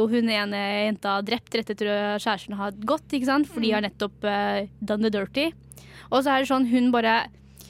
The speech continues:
Speaker 1: hun, altså, han har allerede gått, men hun har ikke rukket å kle på seg.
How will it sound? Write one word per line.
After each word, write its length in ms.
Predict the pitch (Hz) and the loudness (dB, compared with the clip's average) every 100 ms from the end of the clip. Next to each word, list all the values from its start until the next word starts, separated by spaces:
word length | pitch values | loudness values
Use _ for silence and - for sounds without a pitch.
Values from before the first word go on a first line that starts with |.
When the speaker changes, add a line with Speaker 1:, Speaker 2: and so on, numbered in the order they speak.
| - - | -10 -6
Speaker 1:
hun, 80 | - | 0
altså, 300 | 254 262 247 | 2 2 2
han 260 | 262 285 | 2 2
har 160 | 294 262 | 2 2
allerede 240 | 254 226 226 | 2 0 0
gått, 300 | 269 - 262 | -2 -2 0
men 120 | 254 | 0
hun 280 | 233 262 269 | 2 4 4
har 100 | 262 | 2
ikke 160 | - 277 | 0 0
rukket 240 | - 214 | -2 -4
å 60 | 220 | -4
kle 240 | - 240 - | 0 0 0
på 120 | 185 | -6
seg. 260 | 185 240 | -2 0